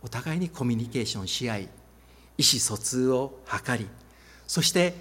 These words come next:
聖霊によって祈-、祈り合うように招かれているのです。「平和を作り出す人たちは幸いである。彼らは神のことを呼ばれる。」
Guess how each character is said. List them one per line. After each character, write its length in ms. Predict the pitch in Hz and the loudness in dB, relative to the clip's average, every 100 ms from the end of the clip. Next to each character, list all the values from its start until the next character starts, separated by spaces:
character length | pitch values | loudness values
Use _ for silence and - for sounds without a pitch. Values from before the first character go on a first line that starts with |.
| - - | -14 -6
聖 420 | - 160 190 202 | 2 6 6 6
霊 180 | 202 190 | 2 0
に 100 | 196 | 0
よ 80 | 190 | -2
っ 40 | |
て 180 | - 185 | -2 2
祈-、 440 | 170 190 240 247 - | 6 6 6 4 8
祈 300 | 185 269 285 | 10 12 10
り 100 | 285 | 8
合 120 | 175 | 4
う 60 | - - - | 0 -10 -14
よ 100 | 87 | -14
う 20 | |
に 60 | - - - - - - - - - | -14 -20 -20 -20 -20 -20 -20 -20 -6
招 260 | 117 131 131 | -2 0 -2
か 80 | |
れ 120 | 135 117 | -4 -6
て 120 | 110 | -10
い 60 | |
る 80 | 113 - | -18 -20
の 60 | |
で 80 | - | -10
す。 360 | - - - - - - - - - - - - - - - - - - - - - - - - - - - - - - - | -8 -6 -10 -18 -20 -20 -18 -16 -16 -18 -20 -20 -20 -20 -20 -20 -20 -20 -20 -20 -20 -20 -20 -20 -20 -20 -20 -20 -20 -20 2
「平 240 | 131 135 | 6 10
和 140 | 120 | 10
を 120 | 117 117 | 8 4
作 180 | - | -2
り 100 | 101 | -4
出 100 | 92 85 | -2 -2
す 180 | - | -2
人 180 | - - | -4 -8
た 140 | 80 - | -10 -10
ち 140 | - | -10
は 120 | 98 | -10
幸 320 | - 98 101 101 | -6 -2 -2 -2
い 100 | 95 | -4
で 120 | 98 | -6
あ 100 | 85 | -8
る。 80 | - - - - - - - | -12 -20 -20 -20 -20 -16 -4
彼 220 | 932 87 | -2 -2
ら 120 | 87 | -8
は 180 | - - | -10 -8
神 260 | - 117 120 | -4 -2 -2
の 100 | 113 | -6
こ 120 | 113 | -10
と 120 | 113 | -12
を 80 | 120 | -14
呼 120 | 110 | -14
ば 140 | 92 - | -8 -8
れ 60 | |
る。」 60 | - | -8